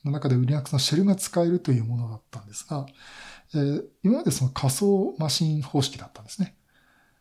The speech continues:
まあ、ハイパーVの技術をベースにした仮想マシン方式だったんですが、えー、今回は、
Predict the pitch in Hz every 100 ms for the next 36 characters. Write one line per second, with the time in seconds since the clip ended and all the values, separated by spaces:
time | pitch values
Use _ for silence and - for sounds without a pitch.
0 | _ 135 - 143 156 139 170 156 131 -
1 | _ 127 120 - 120 123 - 131 - 131
2 | 123 - 131 127 127 135 131 139 131 -
3 | 123 - 127 113 - 180 165 - - -
4 | - 147 139 139 214 185 165 165 190 135